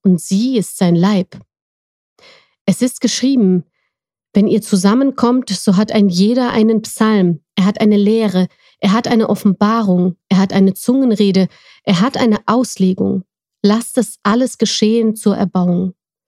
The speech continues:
Und ebenso, „Auch von den Propheten lasst zwei oder drei reden und die anderen lasst darüber urteilen.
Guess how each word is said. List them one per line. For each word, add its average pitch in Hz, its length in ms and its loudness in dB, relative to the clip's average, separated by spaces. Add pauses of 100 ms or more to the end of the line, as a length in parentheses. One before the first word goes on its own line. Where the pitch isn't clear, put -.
(520)
Und - 200 -2
ebenso, 208 580 2 (540)
„Auch 220 220 0
von 233 180 0
den 208 160 0
Propheten 226 560 -2
lasst 196 340 -2
zwei 233 360 0
oder 196 160 0
drei 208 340 -2
reden 208 420 0 (300)
und 202 100 2
die 214 100 0
anderen 269 300 2
lasst 240 320 -2
darüber 214 320 0
urteilen. 185 640 -2